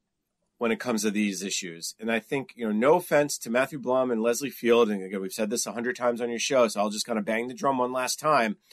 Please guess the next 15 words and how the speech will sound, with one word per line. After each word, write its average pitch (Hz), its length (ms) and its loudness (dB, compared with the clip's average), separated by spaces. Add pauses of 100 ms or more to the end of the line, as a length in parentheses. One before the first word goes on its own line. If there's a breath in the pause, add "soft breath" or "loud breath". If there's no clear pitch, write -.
(1160)
Without 123 340 6
a 160 220 4
O 147 100 4
F 147 100 0
P 151 80 -10
P 160 160 0
administrator, 113 840 2
without 110 280 -2
somebody 139 440 0
who 131 160 0
is 98 200 0 (400)
at 107 180 0
that 143 160 2
bully 139 240 2
ball 131 280 -8